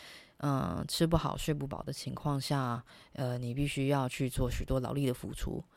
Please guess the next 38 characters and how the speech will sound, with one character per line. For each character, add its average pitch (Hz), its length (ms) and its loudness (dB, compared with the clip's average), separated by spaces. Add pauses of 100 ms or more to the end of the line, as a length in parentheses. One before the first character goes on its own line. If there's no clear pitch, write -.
(340)
这 - 120 -2
样。 156 180 -4
然 135 160 -2
后 135 80 -2
还 131 180 -2
有 131 140 4
心 147 340 0
力 147 160 4
也 - 160 -2
是， 139 420 -4 (100)
你 131 100 -4
要 135 160 0
pay 131 220 6
attention， 139 440 -2
你 123 120 -4
要 131 520 -2
memorize， - 760 0 (160)
还 - 180 -10
有 131 80 -6
很 107 200 -6
多 123 300 0
很 131 140 -4
多 123 300 -2 (340)
情 147 160 0
绪 160 100 2
上 160 160 2
的 131 80 2
劳 120 180 0
动 175 220 8
等 - 180 -8
等 131 160 -6
之 - 180 -8
类。 127 200 -6 (540)
嗯， 147 180 -4 (600)
那， 160 600 8
呃， 147 880 4 (160)
加 196 180 8
上， 180 540 4